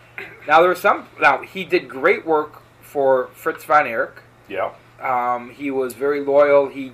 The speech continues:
Speaker 1: didn't try to screw that territory over. He had a lot of respect for Fritz. And that's
Speaker 2: Vern Gagne.
Speaker 1: And Vern, sure. But there were other places he would go. He wasn't the easiest guy to do business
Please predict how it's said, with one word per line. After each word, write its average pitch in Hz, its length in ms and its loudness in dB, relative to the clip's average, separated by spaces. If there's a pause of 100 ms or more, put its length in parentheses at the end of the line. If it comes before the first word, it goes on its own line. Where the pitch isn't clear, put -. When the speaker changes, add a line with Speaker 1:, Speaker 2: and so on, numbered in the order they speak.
Speaker 1:
didn't 170 500 -4
try 135 240 -2
to 120 240 -6 (260)
screw - 300 -14
that 175 280 2
territory 127 440 -6
over. 120 200 -8
He 147 40 -4
had 131 80 -2
a 131 40 -2
lot 127 180 0
of 120 60 -8
respect 120 440 -10
for 107 120 -20
Fritz. - 340 -10
And 147 100 -12
that's 147 140 2
Speaker 2:
Vern 120 100 -8
Gagne. 110 460 0 (480)
Speaker 1:
And 139 180 -4
Vern, 160 380 -2
sure. - 360 -4 (400)
But 131 160 -6
there 151 120 -2
were 160 80 0
other 240 160 0
places 165 540 -4
he 139 120 -10
would 117 180 -14
go. 113 380 -4 (400)
He 160 200 -16
wasn't 285 460 -2
the - 180 -16
easiest 202 400 -10
guy 170 240 0
to 131 80 -12
do 135 100 -10
business 104 360 -14